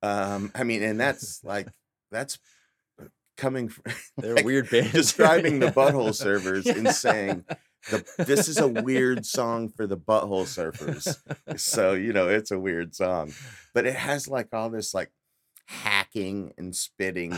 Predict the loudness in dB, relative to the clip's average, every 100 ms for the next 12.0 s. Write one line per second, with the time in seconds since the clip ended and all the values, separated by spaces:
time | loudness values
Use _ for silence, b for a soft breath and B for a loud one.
0 | -8 -8 -8 -6 -4 -4 -2 -4 -4 -6
1 | -8 -8 -8 -8 -12 -10 -10 -8 -10 -6
2 | -2 0 0 0 -4 -4 -2 -2 -4 -4
3 | -4 -4 -4 -6 -8 -8 -8 -14 -18 _
4 | -6 -4 -4 -8 -10 -6 -6 -6 -6 -6
5 | -6 -8 _ _ _ _ _ _ _ _
6 | _ _ -6 -4 -4 -6 -8 -2 -2 -2
7 | -8 -10 -8 -6 -6 -6 -4 -6 -8 -4
8 | -2 0 -2 -6 -14 _ _ -6 -2 -2
9 | -2 -2 -4 -6 -12 -8 -6 -6 -10 -10
10 | -10 -10 -2 0 0 -2 -8 -14 _ -8
11 | -6 -6 -8 -6 -4 -4 -8 -12 -4